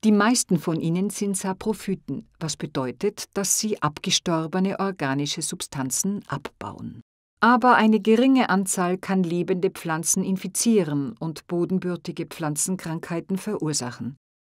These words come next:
Diese werden in der Regel als bodenbürtige Krankheitserreger bezeichnet.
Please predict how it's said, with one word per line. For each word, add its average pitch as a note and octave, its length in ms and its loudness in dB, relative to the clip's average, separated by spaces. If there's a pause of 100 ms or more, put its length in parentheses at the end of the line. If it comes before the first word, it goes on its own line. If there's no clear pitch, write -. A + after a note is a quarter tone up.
Diese G3 300 4
werden G3+ 260 4
in F#3 140 0
der F3+ 180 0
Regel E3+ 400 2
als F#3+ 240 -2
bodenbürtige F3 840 -2
Krankheitserreger D3+ 1000 -6
bezeichnet. - 840 -6